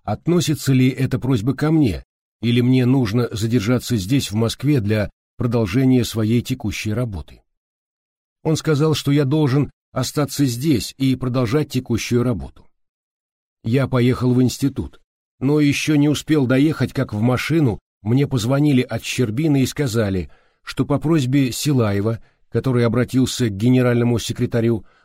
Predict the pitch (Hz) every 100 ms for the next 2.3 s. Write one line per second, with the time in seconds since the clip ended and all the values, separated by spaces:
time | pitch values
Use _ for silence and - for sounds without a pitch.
0 | _ 95 139 151 147 127 131 120 147 135
1 | 127 - 113 101 113 - 123 - 131 110
2 | 90 58 -